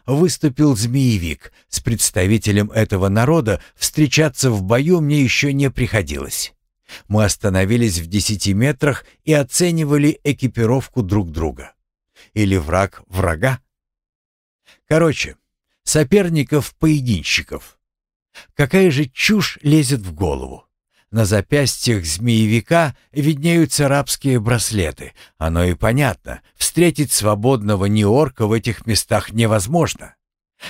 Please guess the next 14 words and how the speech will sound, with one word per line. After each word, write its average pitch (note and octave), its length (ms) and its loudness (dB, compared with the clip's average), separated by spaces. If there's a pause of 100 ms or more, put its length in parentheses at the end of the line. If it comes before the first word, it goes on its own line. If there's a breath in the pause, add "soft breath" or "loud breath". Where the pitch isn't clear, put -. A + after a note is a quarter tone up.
(140 loud breath)
Экипировка D#3 800 2
под C3+ 220 -2
стать C#3 280 -2
браслетам, F#2 800 -2 (280)
посредственная. D2+ 1000 -6 (400 loud breath)
Две G2+ 320 2
длинные C3 560 0
и C3 200 -6
тонкие B2 500 -2
сабли, D2+ 520 -4 (200 loud breath)
что-то G3 400 0
вроде D#3 340 2
японской D3 720 -2
катаны. D#2 640 -4